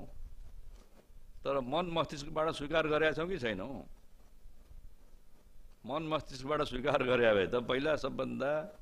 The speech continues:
सेवक बन्न तत्परता देखाउनु पर्यो। Tally reports क्लबले स्थापना दिवसको सन्दर्भमा ऋषि धमलाजीको सम्मुखमा हामी सबैलाई मुलुकको सेवक बन्ने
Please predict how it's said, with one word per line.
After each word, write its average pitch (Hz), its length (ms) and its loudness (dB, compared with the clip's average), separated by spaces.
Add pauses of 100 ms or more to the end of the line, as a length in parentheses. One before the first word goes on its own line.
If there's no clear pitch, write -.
(460)
सेवक 139 440 -2
बन्न 123 260 -2 (120)
तत्परता 131 460 -2
देखाउनु 107 360 -2
पर्यो। 95 220 -4 (1400)
Tally 117 260 -2
reports 117 380 -2
क्लबले 90 460 4 (1300)
स्थापना 120 480 4
दिवसको 110 380 0
सन्दर्भमा 123 540 6 (1500)
ऋषि 107 260 -4
धमलाजीको 113 600 2
सम्मुखमा 110 640 2 (1000)
हामी 127 240 -4
सबैलाई 180 640 0
मुलुकको 139 440 -2
सेवक 123 440 -2
बन्ने 110 380 2